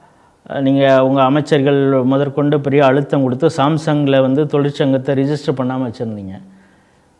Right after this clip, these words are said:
இருபத்தி ஏழாம் தேதி அவங்க அறிவிக்கிறாங்களா இல்லையான்னு பாருங்க அப்படின்னு சி பி எம் ஒரு மிரட்டல் மாதிரி விட்ட உடனே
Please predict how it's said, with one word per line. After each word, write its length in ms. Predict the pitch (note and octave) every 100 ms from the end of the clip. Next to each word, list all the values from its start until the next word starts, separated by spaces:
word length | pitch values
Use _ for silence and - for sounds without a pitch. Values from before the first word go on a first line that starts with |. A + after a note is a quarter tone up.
| _ _ _ _ _
இருபத்தி 540 | D3+ G#3 B3+ - A3+ G#3+
ஏழாம் 340 | A#3+ A#3 A#3
தேதி 220 | A3 A#3
அவங்க 300 | A#3 G#3+ F3+
அறிவிக்கிறாங்களா 760 | A#3 B3 B3+ A#3 A3+ A3 A#3 G#3+
இல்லையான்னு 420 | A3 A3+ A3+ A3
பாருங்க 680 | G3+ A3 A#3 A3 G#3+ G#3+ F3+
அப்படின்னு 220 | F3+ A3+
சி 260 | A3+ A3+ A3
பி 160 | G#3+
எம் 160 | A3 G3
ஒரு 200 | F3 D3
மிரட்டல் 480 | D#3 A3 G3+ A3 F#3
மாதிரி 260 | F#3 F#3
விட்ட 340 | E3 D#3+ - D3
உடனே 320 | B2+ A#2+